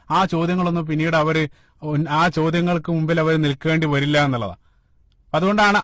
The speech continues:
ആരംഭമുണ്ടെന്ന് അവർക്ക് അംഗീകരിക്കാനുള്ള പ്രയാസം ഉണ്ടായത്. പക്ഷെ അതേ ആളുകളോട്, അതിലുള്ള ഒരു കൊ-, ഒരു വിരോധാഭാസം എന്താന്ന് വെച്ചാൽ, അതേ ആളുകളോട് നമ്മള് ദൈവത്തിന്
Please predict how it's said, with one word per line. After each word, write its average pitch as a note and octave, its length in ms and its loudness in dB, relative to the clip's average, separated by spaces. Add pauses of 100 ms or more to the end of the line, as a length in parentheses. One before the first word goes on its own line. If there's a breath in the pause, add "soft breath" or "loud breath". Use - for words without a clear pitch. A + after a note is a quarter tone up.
ആരംഭമുണ്ടെന്ന് F3+ 1000 4
അവർക്ക് E3 300 0
അംഗീകരിക്കാനുള്ള D#3 640 0
പ്രയാസം C#3 420 -2
ഉണ്ടായത്. C3 260 -2 (520)
പക്ഷെ G3 160 0
അതേ G#3 220 4
ആളുകളോട്, G3 480 4
അതിലുള്ള G3 320 2
ഒരു F#3+ 80 2
കൊ-, E3 300 -4
ഒരു E3+ 160 -2
വിരോധാഭാസം F#3+ 640 2
എന്താന്ന് F3 260 0
വെച്ചാൽ, C#3+ 300 0 (500 soft breath)
അതേ D#3+ 280 2
ആളുകളോട് G#3 560 4
നമ്മള് F3+ 540 2 (420)
ദൈവത്തിന് G3 640 2